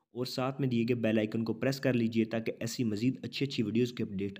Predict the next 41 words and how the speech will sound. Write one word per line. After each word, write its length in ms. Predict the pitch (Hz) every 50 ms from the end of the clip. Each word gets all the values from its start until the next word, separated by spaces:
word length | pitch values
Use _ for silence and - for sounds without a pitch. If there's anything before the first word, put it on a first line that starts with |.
| - -
आप 180 | 107 107 107 -
तक 120 | - 110 113
बआसानी 520 | 113 107 - - 113 - - 101 101 107 104
से 140 | - - 117
पहुंच 280 | - 113 104 101 95
सके। 280 | - - 92 - 98 92 92 - - _ _ _ _ _ _ _ _ _ _ _ _ _ -
सबसे 260 | - - - - 156
पहले 300 | - 135 127 127 131 135
मैं 140 | 135 135 - -
आपको 360 | 110 110 110 - - - 123 120 - - -
कॉल 240 | 117 117 127 143 147
के 160 | 143 147 131
लिए 280 | 120 113 113 113 113 113 - - -
इनका 220 | 113 120 117 - 110
हेल्पलाइन 380 | 113 113 110 107 - 110 113 113
नंबर 240 | 110 107 113 135 131
बताऊंगा। 480 | 123 113 - 104 107 107 107 110 107 - - _ _ -
अगर 160 | 123 127 135 -
आपके 260 | - 113 113 113 - 120
पास 320 | - 110 110 113 113 113 - - -
कोई 180 | 123 123 139
भी 100 | 139 139
मसला 320 | 123 107 - - 127 131 131
आ 120 | 120 117 117
जाता 280 | 110 101 98 - - 117
है 80 | 113 113
मोबाइल 340 | 113 110 101 101 107 117
के 120 | 117 123 127
हवाले 340 | 120 110 107 104 107 110 113
से 180 | 110 - 107 107 107 - - _ _ _ _ _ _ _ _ _ _ -
या 120 | 120 117 - -
आपने 300 | 113 110 110 - 120 117
कोई 120 | 113 120 117
मोबाइल 340 | 113 113 110 104 107 110 110
ब्लॉक 340 | 107 110 107 110 120 - 113
वगैरह 260 | 110 110 113 110 113
करवाना 380 | 113 117 110 110 107 110 113 113
है 120 | 110 113
या 60 | 113 113
कोई 140 | - 123
भी 100 | 131 131